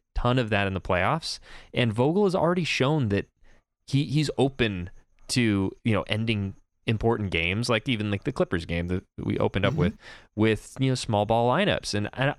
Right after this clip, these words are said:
Speaker 1: I wouldn't be surprised if we saw a starting lineup change, you know,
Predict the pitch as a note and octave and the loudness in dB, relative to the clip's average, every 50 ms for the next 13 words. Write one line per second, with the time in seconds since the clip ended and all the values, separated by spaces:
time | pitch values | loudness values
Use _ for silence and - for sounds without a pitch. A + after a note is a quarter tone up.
0 | _ - C3 D#3 E3+ E3 D#3 F3 F#3+ F#3 F#3+ E3 E3 G3+ G3+ F3 - - F3+ - | _ -2 -2 -2 -2 0 0 -2 0 -2 -2 0 0 0 0 0 0 -2 -2 0
1 | - D3+ D3 E3 F#3+ G3 F3 D3+ - D#3 D3 - - C#3+ C#3+ D3+ - - E3 D#3 | 2 2 2 4 2 2 0 0 0 -2 0 0 0 0 0 0 0 2 2 2
2 | D#3 D3+ D3 - - D#3 D3 D3+ D3 D3+ C#3+ C3 B2+ A#2 C#3 E3 E3+ D3 - - | 2 2 0 0 2 2 2 2 2 0 -2 -2 0 0 2 2 0 0 -2 -2
3 | - A2+ G#2 G#2 G#2 G#2+ A2 A2 - - _ - - - - - _ - - A2 | 0 0 2 2 2 0 -2 -4 -6 -10 _ -20 -20 -20 -20 -20 _ -2 0 2
4 | G#2+ G#2 G#2 G#2+ A2 | 4 4 2 2 0